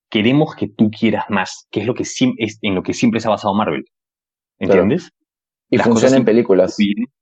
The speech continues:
Speaker 1: exacto, se concluyen y
Speaker 2: Acá
Speaker 1: tienen
Speaker 2: es distinto. Acá la
Speaker 1: acá es
Speaker 2: fórmula
Speaker 1: distinto.
Speaker 2: cambia.
Speaker 1: Claro, eh, y no, no, no, en realidad creo que, en verdad, por el hecho de que no ha cambiado, hemos terminado este capítulo y estoy, a, la historia me ha parecido genial, o sea, todo me ha parecido genial.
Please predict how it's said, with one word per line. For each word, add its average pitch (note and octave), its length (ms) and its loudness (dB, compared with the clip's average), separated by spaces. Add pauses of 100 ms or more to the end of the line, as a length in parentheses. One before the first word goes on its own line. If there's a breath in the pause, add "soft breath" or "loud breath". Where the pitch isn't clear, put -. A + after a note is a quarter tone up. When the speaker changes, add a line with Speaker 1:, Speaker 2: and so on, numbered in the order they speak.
(180)
Speaker 1:
exacto, G#2 520 -6
se - 180 -10
concluyen G#2 420 0
y C3 40 2
Speaker 2:
Acá A2+ 280 2
Speaker 1:
tienen A2 220 4
Speaker 2:
es - 240 -10 (160)
distinto. G2 760 -6 (140)
Acá G#2 180 0
la A2+ 80 6
Speaker 1:
acá A2+ 100 0
es G#2+ 40 2
Speaker 2:
fórmula B2+ 220 4
Speaker 1:
distinto. A#2+ 140 4
Speaker 2:
cambia. F#2 260 2 (840)
Speaker 1:
Claro, G#2+ 320 0
eh, G2+ 100 -8 (120)
y C#3 80 -4
no, G3 160 4
no, G#3 100 6
no, A3 140 4
en A2 60 -2
realidad A#2+ 220 0
creo F#3+ 140 2
que, A#2 140 -2 (100)
en G2 120 -6
verdad, A2+ 200 0 (240)
por G2 160 -6
el G#2 60 -2
hecho A2 160 -4
de A#2+ 60 -4
que G2 60 -4
no F#2+ 120 -6
ha F#2 40 -12
cambiado, F#2 600 -2 (1500)
hemos C3 260 2
terminado G2+ 320 0
este A#2+ 220 -2
capítulo G2 420 0
y G2+ 60 -4
estoy, - 280 -2 (200)
a, F2+ 100 -6
la F3 180 -8
historia D3+ 280 -2
me D3 60 2
ha B2+ 40 -4
parecido G#2+ 280 0
genial, F2 260 -6
o G2+ 60 -8
sea, - 160 -4
todo F#2+ 120 2
me C3+ 60 2
ha - 40 -2
parecido G#2+ 260 -2
genial. F2 260 -10